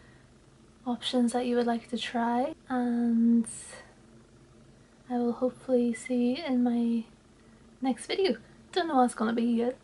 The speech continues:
but it'll hopefully be something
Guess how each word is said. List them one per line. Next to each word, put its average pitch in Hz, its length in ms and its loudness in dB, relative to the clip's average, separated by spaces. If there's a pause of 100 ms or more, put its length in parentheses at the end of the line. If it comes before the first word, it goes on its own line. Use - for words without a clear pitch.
(280)
but 233 280 -6 (2500)
it'll 247 160 -2
hopefully 240 340 2
be 233 120 0
something 247 580 2